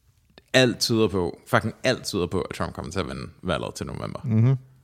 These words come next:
Speaker 1: Så vi er elleve måneder væk fra, elleve, mm, ti måneder, ti måneder og to uger fra, at Trump bliver genindsat.
Speaker 2: Ja.
Speaker 1: Nej, undskyld, at han vinder. Han blev først genindsat til,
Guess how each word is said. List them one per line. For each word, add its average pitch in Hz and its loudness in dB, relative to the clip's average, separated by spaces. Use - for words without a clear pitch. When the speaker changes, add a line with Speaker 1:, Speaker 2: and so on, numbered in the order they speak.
Speaker 1:
Så 107 -2
vi 95 2
er 95 4
elleve 117 4
måneder 101 2
væk 90 0
fra, - -2
elleve, 123 4
mm, 87 0
ti 165 2
måneder, 127 2
ti 160 0
måneder 131 -2
og 101 -2
to 117 2
uger 82 -2
fra, 90 2
at - -6
Trump 82 -6
bliver 78 -4
genindsat. - -10
Speaker 2:
Ja. 104 0
Speaker 1:
Nej, 101 6
undskyld, 101 0
at 98 2
han 95 0
vinder. 90 0
Han 82 -8
blev 80 -4
først 90 0
genindsat 80 -2
til, - -8